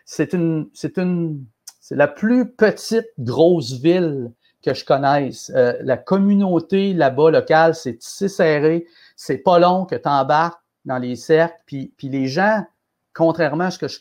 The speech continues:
pouvais m'attendre, euh, nous ont pas vus, en majorité, en tout cas, comme de la compétition. Les gens étaient très gentils, très, euh, « Oh my God », puis les gens venaient voir le spectacle, puis il y a, il y a des gens à la fin que ça, il y a un monsieur, écoute,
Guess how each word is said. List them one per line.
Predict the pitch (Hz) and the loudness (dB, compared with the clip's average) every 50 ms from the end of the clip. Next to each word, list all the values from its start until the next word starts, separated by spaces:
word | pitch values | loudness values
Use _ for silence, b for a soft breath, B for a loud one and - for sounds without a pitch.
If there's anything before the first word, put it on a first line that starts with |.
| _ _ | _ _
pouvais | - 123 143 143 | -10 -8 -6 -4
m'attendre, | 139 127 123 123 143 143 160 175 180 170 131 - _ _ _ _ _ _ _ _ _ - | -2 -2 -2 -2 -4 -4 -2 -2 -4 -6 -10 -12 _ _ _ _ _ _ _ _ _ -2
euh, | 131 123 127 - - - | 0 2 2 2 0 -2
nous | 135 131 131 127 160 | -4 -2 0 0 0
ont | 147 143 | 0 0
pas | 147 - 226 240 | 0 2 2 4
vus, | 214 147 127 131 147 170 185 196 190 180 175 - - 131 | 2 2 -2 -6 -6 -4 -2 -2 -2 -4 -6 -10 -10 -6
en | - 123 117 | -4 -2 2
majorité, | 127 127 131 135 120 117 113 - 175 | 2 2 2 0 -2 -2 -4 -4 -4
en | 160 | -4
tout | - | -4
cas, | - 170 | -4 -4
comme | - 143 131 | -4 -2 0
de | 123 | 0
la | 123 - | 0 0
compétition. | - 139 131 - 120 - - 135 | 0 -2 -4 -4 -6 -8 -6 -6
Les | 127 120 | -6 -2
gens | 147 160 | 0 0
étaient | 165 143 - 120 | -2 -2 -2 -6
très | - _ - 151 170 180 180 | -10 _ -4 0 2 2 2
gentils, | 160 165 143 127 120 117 - - - 156 156 156 | 2 0 0 -2 -2 -4 -8 -12 -12 -12 -12 -8
très, | - 170 143 151 170 170 180 180 175 b b b b b b b b b b - 110 | -6 -2 2 4 6 6 6 4 2 b b b b b b b b b b -4 0
euh, « | 120 117 - | 0 0 2
Oh | 139 147 160 156 | 2 2 2 2
my | 143 131 117 | 2 0 -2
God », | 107 110 110 139 139 151 156 160 165 160 151 - | -2 -2 0 2 4 6 6 6 4 2 0 -4
puis | - 123 | -8 -6
les | 127 123 | -6 -4
gens | 120 120 156 160 | -2 -2 -2 0
venaient | 160 151 131 | 0 -2 -2
voir | 123 147 156 151 | 0 2 2 2
le | 139 | 0
spectacle, | 120 - - - 113 104 _ _ - 151 160 165 165 165 - _ | -4 -6 -6 -6 -6 -6 _ _ 0 2 2 2 0 -2 -6 _
puis | _ 123 | _ -16
il | 113 101 | -12 -10
y | 104 110 | -8 -10
a, | 107 - - | -10 -10 -14
il | 117 | -14
y | |
a | 113 | -12
des | 117 123 117 | -10 -10 -10
gens | 113 110 127 156 170 170 160 | -10 -6 -2 0 2 2 2
à | 131 113 | 2 0
la | 107 | -2
fin | - - 156 165 | -2 -2 -2 -2
que | 165 | -2
ça, | - - - - - _ _ _ _ _ _ _ _ _ _ - | -2 -4 -6 -6 -8 _ _ _ _ _ _ _ _ _ _ -10
il | 143 135 | -6 -4
y | |
a | 131 | -2
un | 135 | 0
monsieur, | 143 165 175 175 175 - 185 185 202 233 226 202 - _ - - - _ _ - | 2 2 2 2 0 0 0 0 2 2 0 -2 -4 _ -20 -20 -20 _ _ -14
écoute, | 117 - - 170 170 | -8 0 2 2 2